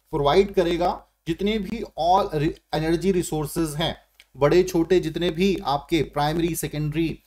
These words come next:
आपके, अ, energy resources sites हैं, उनके बारे में जानकारी देगा, ताकि energy needs भारत की जो है वो बढ़े और सभी जगह का सही प्रकार से development किया जा सके, Transportation सही प्रकार से हो सके, प्लांट जो है इन सभी areas में लगा सकें।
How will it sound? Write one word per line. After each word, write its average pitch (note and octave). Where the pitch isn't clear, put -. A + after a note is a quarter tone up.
आपके, D#3
अ, C3+
energy D#3
resources E3+
sites E3
हैं, G3
उनके F3+
बारे F3+
में E3+
जानकारी D3
देगा, F#3
ताकि F3+
energy D3+
needs E3
भारत D#3
की D3+
जो C#3
है E3
वो F#3
बढ़े C#3
और D#3+
सभी F3+
जगह F#3
का F3+
सही E3
प्रकार D3+
से F3
development A#2+
किया A#2+
जा G2
सके, G2
Transportation E3+
सही E3
प्रकार D3
से D3
हो C3+
सके, C#3+
प्लांट D#3+
जो E3+
है E3+
इन F3
सभी D#3
areas C3
में C#3+
लगा G2+
सकें। -